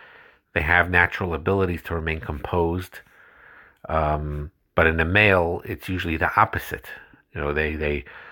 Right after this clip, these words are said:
are the quote-unquote protectors. That's how Hashem put it into their system. Survival skills and so on. And they have this adrenaline that kicks in when they feel threatened.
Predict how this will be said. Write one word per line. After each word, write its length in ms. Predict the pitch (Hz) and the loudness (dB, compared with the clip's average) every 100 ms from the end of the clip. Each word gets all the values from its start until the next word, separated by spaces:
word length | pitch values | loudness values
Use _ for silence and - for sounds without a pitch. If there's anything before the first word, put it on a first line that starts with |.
| - - - | -20 -2 4
are 160 | 80 | 4
the 140 | 78 73 | 4 -2
quote-unquote 580 | - 87 78 - 76 | 0 0 -2 -4 -6
protectors. 680 | - - 92 - - 98 101 | -6 -2 0 0 0 0 2
That's 160 | 82 82 | -2 0
how 80 | 78 | 0
Hashem 280 | 76 80 76 | 0 -2 -2
put 200 | - 80 | -4 -2
it 100 | 80 | -2
into 260 | 80 - | -6 -4
their 140 | - 67 | -4 -4
system. 560 | - 78 - 92 110 - - - - - | -6 -8 -6 -6 -6 -12 -20 -20 -20 -10
Survival 560 | - 78 80 78 90 | -4 4 6 6 2
skills 420 | 90 - 85 92 | -4 -2 -2 -2
and 120 | 85 76 | -6 -4
so 240 | 80 78 | -2 0
on. 260 | 76 90 98 | 0 -2 -4
And 160 | 87 | -2
they 80 | 80 | 0
have 200 | 82 78 | 2 0
this 120 | 69 | -2
adrenaline 500 | 82 71 87 87 82 | -6 2 2 2 2
that 160 | 76 - | 0 0
kicks 300 | - - - | -8 -6 -4
in 140 | 87 | -2
when 140 | 87 78 | -2 -2
they 120 | 80 | -4
feel 340 | - 85 80 | -4 -2 -2
threatened. 560 | - - 113 - 76 | -4 -4 -4 -4 -12